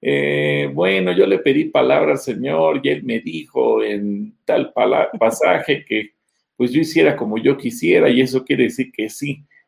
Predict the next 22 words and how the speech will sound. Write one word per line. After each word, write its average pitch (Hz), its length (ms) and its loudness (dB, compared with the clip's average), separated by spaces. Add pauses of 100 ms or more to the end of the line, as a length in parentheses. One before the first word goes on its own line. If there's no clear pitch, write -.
(140)
No, 151 280 0
o 123 80 -2
sea, 135 220 0
<laughs> - 20 -8
no, 131 100 -4 (280)
no - 180 -4
puedo 175 260 4
yo 160 140 2
manipular 127 600 0
las 120 240 -2
escrituras 104 840 -6 (400)
en 113 140 -4
ese 113 220 -4
sentido. 107 640 -4 (400)
Yo 147 220 6
sé - 260 2
que - 340 0 (240)
en 113 160 -2
ocasiones 117 460 0
tenemos 131 340 0
que 135 120 0
preguntarle 113 880 0